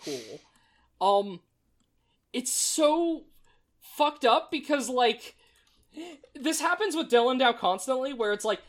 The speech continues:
you know, we have stealth for a reason. You can just go in, kill your target, and leave. And instead it's like, no, stealth is so that we can go into a village and invisible giants can burn it to the ground,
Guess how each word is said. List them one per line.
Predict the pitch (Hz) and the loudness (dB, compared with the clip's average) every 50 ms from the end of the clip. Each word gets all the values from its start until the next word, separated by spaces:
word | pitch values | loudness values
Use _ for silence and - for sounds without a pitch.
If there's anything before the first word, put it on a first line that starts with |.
| _ _ _ _ - | _ _ _ _ -4
you | 226 247 262 | 0 2 4
know, | 262 269 262 247 247 - _ - | 4 6 4 4 2 -4 _ -6
we | 220 285 294 | -2 -2 0
have | - - 359 403 - | 0 0 0 0 0
stealth | - - - - 254 226 254 - - | -2 -4 0 4 4 6 4 4 0
for | - 285 262 247 226 | 0 0 2 4 4
a | 196 | 2
reason. | 170 175 196 202 208 170 165 135 131 143 | 0 -4 -6 -6 -6 -8 -8 -8 -10 -8
You | 160 208 226 | -8 -8 -4
can | - 294 277 254 | -2 -2 -2 -2
just | 294 262 247 202 | -4 -4 -4 0
go | 240 254 247 247 233 | 4 4 4 4 2
in, | 220 220 214 202 | 0 0 -2 -4
kill | - - - 226 214 233 | -6 -4 -2 -2 -2 0
your | 214 190 180 | -2 -4 -6
target, | - - 190 190 190 196 185 180 | -4 -2 -2 -2 -2 -2 -4 -6
and | 170 170 | -6 -8
leave. | 170 175 175 156 143 143 151 - - - - 240 254 - | -8 -10 -10 -10 -10 -12 -14 -18 -20 -20 -18 -14 -8 -2
And | 247 254 | 0 0
instead | 254 233 - - 294 294 294 | 0 0 0 2 2 4 4
it's | 302 294 - | 4 2 0
like, | 277 233 - - - - - | 0 0 -2 -6 -18 -12 -2
no, | 214 233 269 262 233 185 170 | 4 8 8 8 8 6 2
stealth | - - - 285 302 359 339 427 | -2 0 4 6 6 6 6 2
is | 403 - - | 0 2 2
so | - 349 320 | 0 0 2
that | 311 285 262 | 2 2 2
we | 269 247 | 0 -2
can | 262 254 226 | -2 -2 2
go | 202 233 240 269 311 | 4 6 6 6 4
into | 302 294 277 233 | 2 2 2 2
a | 208 | 2
village | 165 170 214 226 233 220 208 - | 2 2 4 4 4 4 4 4
and | 220 208 202 | 2 2 2
invisible | 190 202 170 160 202 208 208 269 233 254 233 | 0 -2 0 0 0 2 2 2 2 2 2
giants | - - 196 196 185 190 196 185 175 - | 2 2 2 4 4 4 2 -2 -4 -6
can | - - 202 180 | -10 -10 -10 -8
burn | 151 - 156 165 185 202 | -6 -4 -4 -2 -2 -4
it | 196 202 | -6 -10
to | - - 202 | -10 -10 -8
the | 170 165 | -6 -6
ground, | 139 147 147 147 147 147 143 131 131 139 | -8 -6 -6 -6 -6 -6 -6 -8 -10 -12